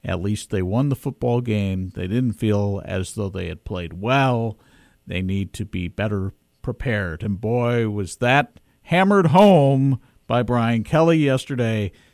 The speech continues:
Sixteen times did he use some form of the word prepare, whether it's preparing, preparation,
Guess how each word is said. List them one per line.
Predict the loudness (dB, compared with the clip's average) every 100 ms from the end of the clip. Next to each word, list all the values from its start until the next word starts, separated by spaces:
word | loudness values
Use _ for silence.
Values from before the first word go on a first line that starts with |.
| _
Sixteen | -12 2 2 2 -8 0 2 4 4
times | 4 4 4 0 -2 -6 -8
did | -6 -6
he | -4 -4
use | -2 -2 -2 -4
some | 0 2
form | 2 0 0 2
of | 0
the | 0
word | 0 0 -2
prepare, | -4 -4 -2 -2 -2 -4
whether | -8 -8
it's | -10 -12
preparing, | -12 -4 0 0 0 -4
preparation, | -4 -6 -2 2 2 0 -6 -8